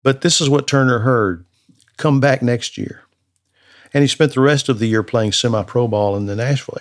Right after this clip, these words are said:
area. His brother Bryant Turner was usually the pitcher on their teams, and when Bryant failed to show up for a game for Nolensville,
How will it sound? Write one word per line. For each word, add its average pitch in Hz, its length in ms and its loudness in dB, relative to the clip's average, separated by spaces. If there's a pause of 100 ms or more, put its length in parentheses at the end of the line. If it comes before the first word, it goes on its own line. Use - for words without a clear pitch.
area. - 280 -10 (1200)
His 214 180 2
brother 170 300 4
Bryant 123 580 2 (200)
Turner 107 360 2
was 113 200 2
usually 127 640 2
the 113 100 0
pitcher 127 400 0
on 104 80 0
their 98 160 0
teams, 110 460 -2
and 117 160 0
when 113 160 2
Bryant 135 360 0
failed 135 340 0
to 110 80 -2
show 123 260 0
up 131 200 0
for 117 120 0
a 104 80 0
game 117 300 0
for 107 140 -4
Nolensville, 110 800 0